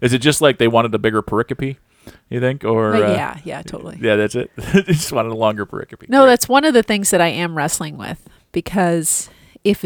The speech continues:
Speaker 2: just half of this pericope were here, either half, I think that would take me in a very different direction. But
Speaker 1: Yeah.
Speaker 2: having these two coupled together, um, I'm wondering about the,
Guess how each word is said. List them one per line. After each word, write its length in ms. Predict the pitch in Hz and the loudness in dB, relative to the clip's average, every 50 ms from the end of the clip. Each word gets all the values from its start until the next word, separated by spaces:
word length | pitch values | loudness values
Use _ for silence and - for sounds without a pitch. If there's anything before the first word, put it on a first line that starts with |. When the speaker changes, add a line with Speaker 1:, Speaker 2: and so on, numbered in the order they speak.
| 180 | -6
Speaker 2:
just 460 | - - 208 202 214 - - - - - | -2 2 4 6 6 6 2 -2 -6 -14
half 760 | - - - - 190 180 175 185 190 - - - - - - _ _ _ _ _ - | -16 -8 -2 0 2 2 2 2 0 -4 -10 -18 -18 -20 -20 _ _ _ _ _ 0
of 280 | 185 175 165 156 160 151 | 0 0 0 0 -4 -4
this 480 | 170 165 165 - - - - - - _ _ _ _ _ _ _ _ _ _ _ _ _ _ _ _ _ _ _ _ _ _ _ | -2 -2 -2 -2 -2 -4 -4 -6 -10 _ _ _ _ _ _ _ _ _ _ _ _ _ _ _ _ _ _ _ _ _ _ _
pericope 600 | - 208 185 185 180 - - 185 - 196 185 175 156 | -4 0 0 0 0 0 -2 -4 -2 -2 -4 -2 -2
were 140 | 165 160 | -2 -4
here, 560 | 156 - - - 190 185 170 160 147 143 143 - | -4 -6 -10 -8 -4 -2 -2 -2 -2 -4 -6 -8
either 320 | - 175 175 160 160 147 | -8 -6 -4 -4 -4 -6
half, 480 | 160 - - 190 175 160 147 151 - - | -6 -6 -4 -4 -4 -2 -4 -6 -10 -10
I 60 | 147 165 | -12 -10
think 260 | - 180 165 165 - | -10 -10 -10 -8 -6
that 180 | 151 151 - | -6 -6 -6
would 120 | 160 165 - | -8 -10 -8
take 200 | - 180 160 165 | -8 -8 -8 -8
me 120 | 160 160 | -8 -10
in 60 | 151 | -10
a 60 | 151 151 | -10 -8
very 240 | 156 147 151 147 | -8 -6 -6 -8
different 320 | 147 151 156 - 147 139 - | -8 -10 -12 -12 -14 -16 -14
direction. 500 | - - - - - - - - - - 156 | -12 -10 -10 -10 -10 -10 -12 -12 -14 -12 -12
But 120 | 139 135 | -10 -10
Speaker 1:
Yeah. 120 | 147 - | -8 -8
Speaker 2:
having 440 | - - 175 170 - 165 170 175 165 | -6 -4 -4 -4 -4 -6 -8 -8 -8
these 340 | 156 165 160 151 147 - - | -8 -6 -4 -4 -4 -6 -6
two 280 | - - - 196 175 165 | -8 -8 -6 -6 -6 -6
coupled 460 | - - - 170 - - 175 170 - | -6 -6 -6 -6 -4 -4 -6 -6 -6
together, 580 | - - 156 151 - 127 143 151 147 - 160 156 _ _ _ _ - - - - - - - - _ _ _ _ - | -8 -12 -10 -10 -10 -10 -10 -10 -10 -12 -12 -14 _ _ _ _ -20 -20 -20 -20 -20 -20 -20 -20 _ _ _ _ -8
um, 560 | 175 170 165 160 165 160 160 156 147 - - _ _ _ _ _ _ _ - | -6 -4 -4 -4 -4 -6 -8 -12 -16 -20 -20 _ _ _ _ _ _ _ -4
I'm 280 | 170 190 185 180 185 185 | -2 -2 -2 -4 -4 0
wondering 680 | 196 220 240 285 254 240 226 208 190 185 175 170 160 | 2 2 2 0 -2 -4 -2 -2 -2 -4 -4 -6 -8
about 600 | - 190 185 170 175 165 165 165 156 - - 156 156 | -6 -6 -4 -2 -2 -2 -2 -2 -4 -6 -10 -12 -6
the, 240 | 180 170 170 156 | -4 -4 -4 -4